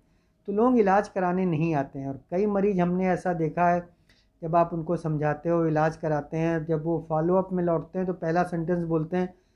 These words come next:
"डॉक्टर साहब, अब मैं सोचता हूँ ये ऑपरेशन तो मुझे पाँच साल पहले करा लेना था,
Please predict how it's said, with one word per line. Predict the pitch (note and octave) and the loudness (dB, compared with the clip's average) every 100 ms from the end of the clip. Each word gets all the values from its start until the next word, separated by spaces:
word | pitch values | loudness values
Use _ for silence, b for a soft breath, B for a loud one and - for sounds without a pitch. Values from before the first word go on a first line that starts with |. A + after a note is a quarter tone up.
| b b _ E3+ | b b _ -2
"डॉक्टर | E3 D#3+ | 0 0
साहब, | F3+ F3 F3 | 2 2 4
अब | F3+ | 0
मैं | F3 F3+ | 0 0
सोचता | F3 E3+ D#3+ F3+ | 0 -4 -4 -2
हूँ | F3+ | 0
ये | F3+ F3 | 2 2
ऑपरेशन | E3+ F3 D#3 F3 | 2 -2 -4 -4
तो | E3+ | -2
मुझे | E3 E3+ | -2 -2
पाँच | E3+ E3 D#3+ | -2 -4 -2
साल | E3+ E3 | -4 -2
पहले | D#3+ D#3 | -2 -2
करा | D#3+ D#3+ D#3 | 0 2 2
लेना | D#3 D#3 | 2 -2
था, | D3 D#3 B | -2 -4 B